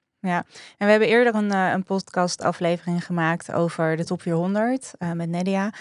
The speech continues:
En toen hebben we eigenlijk heel erg ingezoomd op de enorme gevolgen die, eh, het voor kinderen kan hebben om op zulke lijsten terecht te komen.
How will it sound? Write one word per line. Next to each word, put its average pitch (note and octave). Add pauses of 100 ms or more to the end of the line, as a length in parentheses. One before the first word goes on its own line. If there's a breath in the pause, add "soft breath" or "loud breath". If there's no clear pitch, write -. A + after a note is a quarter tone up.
(240 loud breath)
En F3+
toen F#3
hebben F#3
we E3
eigenlijk F3
heel F3
erg F3+
ingezoomd F3
op D#3+
de E3
enorme F#3
gevolgen D#3+
die, D#3
eh, C#3+
het D3+
voor D#3+
kinderen F3+
kan D#3
hebben D3+
om D#3+
op D#3+
zulke D#3+
lijsten -
terecht D#3
te G3
komen. F3